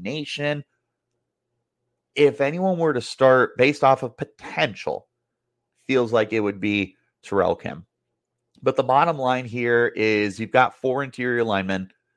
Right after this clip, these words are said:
You've got two of them that are at playing weight, and you've got two of them that are going to be looking to bulk up. If I were to guess right now, I would tell you that Westbrooks and Sal-, uh, Saluni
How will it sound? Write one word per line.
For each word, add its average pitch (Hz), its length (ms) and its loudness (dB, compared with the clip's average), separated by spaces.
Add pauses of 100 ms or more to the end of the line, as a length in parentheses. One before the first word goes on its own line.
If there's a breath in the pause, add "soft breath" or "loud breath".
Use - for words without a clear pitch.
(380)
You've 117 200 -2
got 117 320 2
two 147 200 2
of 131 80 0
them 135 180 -2
that 131 120 -2
are 127 120 6
at 113 120 0
playing 117 300 -4
weight, 120 240 -2
and 113 80 -12
you've 101 120 -10
got 107 240 -2
two 117 220 -2
of 107 80 -2
them 110 240 -2 (400)
that 113 120 4
are 107 80 2
going 107 260 -2
to 104 60 -6
be 104 100 -2
looking 98 260 -4
to 95 60 -10
bulk 90 300 -2
up. - 220 -8 (200)
If 117 400 0 (200)
I 123 220 0
were 147 220 0
to 147 180 -6
guess 120 440 0 (200)
right 107 540 -4 (140)
now, 87 540 -4 (640)
I 113 120 -2
would 110 200 -2
tell 110 200 2
you 101 360 -4 (320)
that 101 540 0
Westbrooks 113 760 0
and 98 320 -4
Sal-, 107 500 -8
uh, 95 200 0
Saluni 117 720 -8